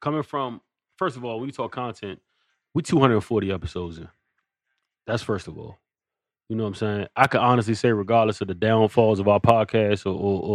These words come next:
or stuff we might not be a hundred percent on, y'all don't know what the fuck y'all gonna get when y'all tune in. I swear to God, y'all don't. I mean, it's about to say, but you don't know where we gonna take this. You know what I'm saying? And, and I take pride. You get talks about abortions one day. You get talks about,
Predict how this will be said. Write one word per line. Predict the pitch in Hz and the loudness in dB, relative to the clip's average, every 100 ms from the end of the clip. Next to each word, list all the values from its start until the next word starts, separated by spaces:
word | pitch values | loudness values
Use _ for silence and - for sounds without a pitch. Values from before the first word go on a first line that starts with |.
| 98 - - | -2 -4 -12
or | - | -14
stuff | - 135 123 | 2 4 4
we | |
might | 120 113 | 4 4
not | 110 107 | 4 4
be | 107 | 2
a | 104 | 2
hundred | 110 104 | 2 0
percent | 95 - 117 | 0 2 2
on, | 107 101 - - _ | 2 -2 -6 -18 _
y'all | - 131 190 | 0 2 4
don't | 156 | 2
know | 127 | 2
what | 107 110 127 | 4 4 2
the | 113 | 2
fuck | 123 104 | 0 0
y'all | 110 | 0
gonna | 98 95 | 0 -2
get | 98 | -4
when | 95 | -4
y'all | 92 87 | -6 -6
tune | - 85 82 | -8 -10 -10
in. | - _ | -18 _
I | - 113 | 2 2
swear | - 139 | 4 2
to | 120 | 4
God, | 107 95 | 0 -2
y'all | 92 87 | -6 -10
don't. | 82 95 - | -10 -14 -2
I | - | 2
mean, | 139 135 131 | 4 6 4
it's | 131 | 4
about | 131 | 4
to | 120 | 4
say, | - 131 | 2 2
but | 117 113 | 0 2
you | |
don't | 160 131 | 4 6
know | 117 | 4
where | 104 117 | 6 4
we | 104 | 2
gonna | 95 92 | -2 -4
take | 98 85 | -4 -6
this. | - - | -10 -12
You | 104 | -4
know | 107 | 0
what | 107 | 0
I'm | |
saying? | 98 110 104 90 | 2 2 2 0
And, | 101 95 | -4 -4
and | 110 110 | -2 -2
I | |
take | 107 107 101 | 0 -2 0
pride. | 113 87 | -2 -2
You | 123 | -4
get | 113 120 104 - - _ _ | 2 2 2 -6 -20 _ _
talks | 135 117 | 2 4
about | 117 104 | 4 2
abortions | 92 87 123 117 113 | 2 4 4 4 0
one | 101 113 110 | 4 4 4
day. | 101 90 85 - - - | 4 2 -2 -8 -14 -4
You | 110 | 2
get | 120 | 4
talks | - 123 110 | 6 4 2
about, | 104 101 98 | 0 2 2